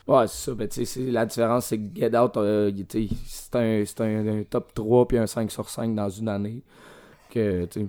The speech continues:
oui, peut-être qu'il va être encore dans le top cinq à la fin de l'année, on sait pas ce qui va arriver, mais je veux dire, ce, ce Invisible Man-là, il y a le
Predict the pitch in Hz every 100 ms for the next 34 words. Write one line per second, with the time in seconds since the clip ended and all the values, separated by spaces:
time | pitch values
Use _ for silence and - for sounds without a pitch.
0 | 98 113 123 180 - 151 - 120 120 123
1 | 117 131 123 110 117 - 123 131 123 120
2 | 113 110 131 127 104 120 - 113 113 98
3 | 104 143 135 110 117 110 127 - - 127
4 | 110 - - 123 123 123 120 120 123 120
5 | 123 120 123 131 139 120 117 120 120 113